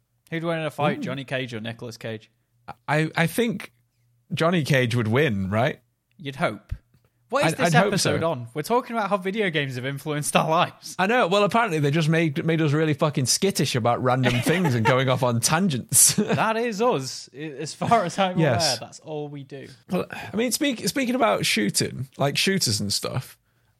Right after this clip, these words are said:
Speaker 2: just to,
Speaker 1: Yeah.
Speaker 2: like, dwell on that, like, mind moment, I think that it's definitely
Speaker 1: <laughs>
Speaker 2: given me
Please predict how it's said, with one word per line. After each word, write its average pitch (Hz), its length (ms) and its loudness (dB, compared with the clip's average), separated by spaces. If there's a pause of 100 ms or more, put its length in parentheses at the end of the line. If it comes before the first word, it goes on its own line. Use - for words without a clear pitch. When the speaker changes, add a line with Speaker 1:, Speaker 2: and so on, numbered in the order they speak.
Speaker 2:
just 180 280 0
to, 214 60 6
Speaker 1:
Yeah. 185 60 4
Speaker 2:
like, 131 360 2
dwell 160 300 4
on 131 180 4
that, 156 320 2
like, 104 240 -4
mind 107 440 0
moment, 98 440 -2 (320)
I 170 100 2
think 208 220 0
that 185 100 2
it's 160 160 0
definitely 160 580 0
Speaker 1:
<laughs> - 80 -8
Speaker 2:
given 151 320 0
me 131 420 0